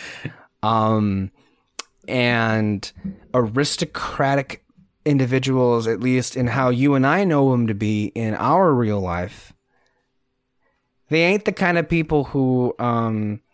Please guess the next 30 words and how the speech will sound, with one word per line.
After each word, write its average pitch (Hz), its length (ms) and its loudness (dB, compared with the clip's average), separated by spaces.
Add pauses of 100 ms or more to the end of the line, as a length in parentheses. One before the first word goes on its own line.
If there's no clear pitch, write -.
(140)
would 120 180 -4
be 131 220 2
as 113 200 0
generous. 104 580 -4
And 143 120 2
in 151 80 0
fact, 190 300 -2
there 160 160 2
is 147 140 2
even 170 220 2
examples 135 880 0 (140)
later 143 420 4
on 139 260 2
in 123 140 0
the 117 60 -2
series 131 600 -2 (400)
where 147 140 2
someone 170 760 2 (600)
of 180 300 2
that 165 240 0
social 165 480 2
class 127 600 -2
is 143 280 0
brought 139 420 0
in, 127 460 -4 (520)
uh, 113 560 0 (180)
to 139 100 0
the 120 100 -2
good 110 240 -4
place. 104 600 -6